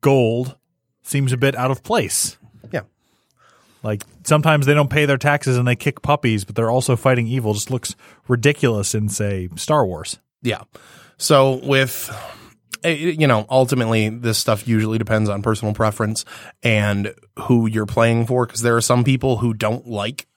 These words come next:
Speaker 2: playing in Shades of Grey, you know? Like, this, for some people, you know, it's, this is D and D, this is fantasy, this is escapism,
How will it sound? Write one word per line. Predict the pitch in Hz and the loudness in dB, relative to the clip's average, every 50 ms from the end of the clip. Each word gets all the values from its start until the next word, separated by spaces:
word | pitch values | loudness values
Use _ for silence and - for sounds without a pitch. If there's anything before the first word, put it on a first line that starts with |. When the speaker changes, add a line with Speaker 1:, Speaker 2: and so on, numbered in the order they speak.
| _ _ | _ _
Speaker 2:
playing | - - 147 131 131 131 131 131 | -2 0 2 2 4 2 2 2
in | 127 127 123 | 2 0 0
Shades | - 147 135 131 127 | 0 0 -2 -2 -2
of | 131 127 | -2 0
Grey, | 135 135 135 139 139 | 2 2 2 2 2
you | 131 131 131 | 0 0 0
know? | 135 131 135 - - - - - - _ | 0 -2 -2 -4 -8 -14 -20 -20 -18 _
Like, | - - 104 101 - _ _ _ - - _ _ | -6 -4 -4 -6 -8 _ _ _ -20 -20 _ _
this, | - - 107 107 107 - | -6 -2 0 0 0 -2
for | - - 147 143 | -2 0 2 4
some | 156 170 160 156 | 4 4 4 4
people, | 151 160 147 151 156 151 | 2 2 2 0 2 2
you | 139 131 | 2 2
know, | 135 143 127 | 2 2 0
it's, | 120 - - - - - _ - | -2 -4 -8 -12 -14 -20 _ -6
this | 127 127 117 | -4 -2 -2
is | 131 123 | -2 0
D | 123 135 139 | 2 2 2
and | 135 127 | 2 2
D, | 156 147 135 120 | 2 2 2 2
this | 113 117 107 | 2 0 0
is | 117 110 107 | -2 -2 -2
fantasy, | - 135 123 123 117 - 127 117 113 | 0 0 0 0 0 0 0 0 0
this | 110 117 107 - | 0 -2 -2 -4
is | 113 104 104 - | -4 -4 -6 -6
escapism, | - 110 - - 135 123 117 127 120 110 110 107 107 107 | -6 -6 -4 0 0 0 0 0 0 0 0 0 -2 -4